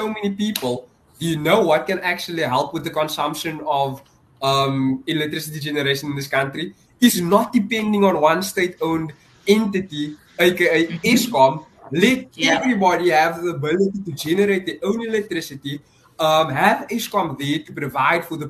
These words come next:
Speaker 1: poorest of the poor. Um, and that is the way that we can actually, you know, have a, um, what is this, an abundance of electricity
Speaker 2: Mm-hmm.
Speaker 1: in this country. Um, because
Speaker 2: Yeah.
Speaker 1: then eventually we even use that to sell to other countries. I'm like,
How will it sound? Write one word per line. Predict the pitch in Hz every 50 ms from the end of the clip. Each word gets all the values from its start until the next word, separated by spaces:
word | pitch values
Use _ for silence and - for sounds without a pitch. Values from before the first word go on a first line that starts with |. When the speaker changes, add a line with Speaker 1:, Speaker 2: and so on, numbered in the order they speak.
| - _
Speaker 1:
poorest | 233 220 214 208 202 202 - -
of | 196 190 185 190
the | 196
poor. | 196 - - 143 135 131 139 - - - _ _ _ _ _ _ _ 151 151
Um, | 147 151 147 151 151 151 147 147 - - _ _ _
and | 170 170 170 165 139 147
that | 175 202 196 - 247
is | 208
the | 202 202 160 143
way | 151 165 180 180 170
that | 165 165 156
we | 156 -
can | 165 165 - 170 190
actually, | 190 - - 175 165 165 165 - - _ _ 139
you | 160 160
know, | 170 175
have | 151 143 147 156 - - - 160
a, | 160 156 156 151 151 151 - 143 131
um, | 131 131 127 123 123 - _ _ _ _
what | - 135 165 175 175 -
is | 180 170 139 139
this, | 143 139 - 165
an | 160 156
abundance | 135 127 - 156 170 196 208 196 180 160 135 123 120 - - - 139 135
of | 135 131 120 - -
electricity | 156 143 139 135 - 135 135 - 123 - - - 131 127 127
Speaker 2:
Mm-hmm. | - 135
Speaker 1:
in | 127 123
this | 120 117 -
country. | - 117 113 110 - _ 101 101 98 - _ _ _ _ _ _ -
Um, | 147 143 139 139 139 135 131 131
because | 147 143 165 151 131 131 127
Speaker 2:
Yeah. | -
Speaker 1:
then | 151 175 196 196
eventually | 170 175 180 180 - - 180 - - _ - - _
we | 175 - 202 202
even | 196 190 175
use | 165 170 180 175 - -
that | 143 - - -
to |
sell | - - - - 190 185 190 185 -
to | 180 - 160
other | 190 214 214 196 180
countries. | 151 139 131 131 127 127 131
I'm | 139 151 165 160 160
like, | 160